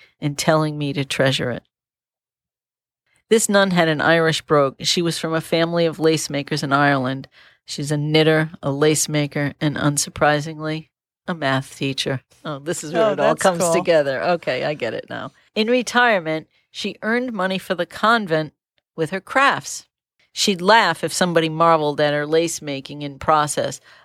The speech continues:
Speaker 1: mocking herself as a lowly bobbin thrower. <laughs> I think we now know she never retired. It was always about the math for her.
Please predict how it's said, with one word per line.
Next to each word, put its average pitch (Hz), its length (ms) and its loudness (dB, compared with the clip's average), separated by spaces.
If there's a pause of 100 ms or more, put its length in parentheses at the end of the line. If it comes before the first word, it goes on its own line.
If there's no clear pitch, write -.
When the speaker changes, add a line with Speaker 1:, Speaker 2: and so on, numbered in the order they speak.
(100)
Speaker 1:
mocking 175 480 0
herself 156 580 0
as 151 180 0
a 147 140 -2
lowly 156 600 0
bobbin 147 600 0
thrower. 135 600 -2 (220)
<laughs> - 480 -12 (1800)
I 165 100 -2
think 214 300 -6
we 214 120 -2
now 170 280 2
know 151 280 2
she 156 220 -2
never 156 320 0
retired. 147 640 0
It 147 100 -2
was 143 200 -4 (100)
always 175 440 2
about 147 360 2
the 151 80 -6
math 135 420 -2
for 123 160 -8
her. 127 280 -4